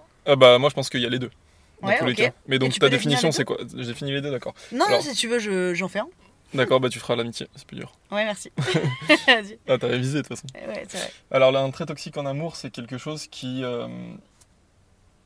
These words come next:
Speaker 1: je pense, peut faire que la personne en face de toi, donc ton ou ta partenaire, se sente mal,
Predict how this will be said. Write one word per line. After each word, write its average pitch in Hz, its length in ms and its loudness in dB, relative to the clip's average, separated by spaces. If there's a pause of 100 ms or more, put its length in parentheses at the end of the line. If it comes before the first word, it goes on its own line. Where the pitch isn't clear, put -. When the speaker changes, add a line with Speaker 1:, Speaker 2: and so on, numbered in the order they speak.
(380)
Speaker 1:
je 135 200 -8
pense, 147 380 -6
peut - 180 -12
faire 143 220 -4
que - 100 -10
la 120 120 -4
personne 123 280 -8
en 123 60 -6
face 120 160 -8
de 117 80 -6
toi, 139 160 -2
donc 127 180 -6
ton 123 260 -8
ou 120 60 -12
ta 117 80 -8
partenaire, 120 480 -8 (400)
se - 180 -8
sente 131 360 -4
mal, 127 460 4